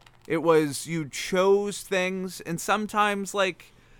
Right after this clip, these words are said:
it, there was sort of a rationale behind it that you could follow, but most of the time it's just like, uh, you know,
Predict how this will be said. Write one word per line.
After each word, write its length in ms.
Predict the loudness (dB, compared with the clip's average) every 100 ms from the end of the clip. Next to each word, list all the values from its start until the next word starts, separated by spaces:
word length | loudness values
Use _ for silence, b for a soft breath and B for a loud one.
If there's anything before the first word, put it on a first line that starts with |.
| -20 -20 _ _ _ -8
it, 280 | -4 -4 -2
there 160 | 0
was 160 | 0 -4
sort 340 | -4 0 0
of 80 | 0
a 80 | 0
rationale 480 | 2 2 0 -2 0
behind 400 | 0 -2 -2 -4
it 80 | -6
that 100 | -6
you 100 | -6
could 140 | -10
follow, 420 | 0 2 2 0
but 220 | -2 -6 0
most 300 | 0 0 -2
of 60 |
the 100 | -4
time 300 | 2 2 2
it's 140 | -2 -4
just 180 | -4
like, 240 | -2 -2 2
uh, 960 | 4 6 6 6 6 6 6 4 4 2
you 160 | -2
know, 340 | -4 -6 -10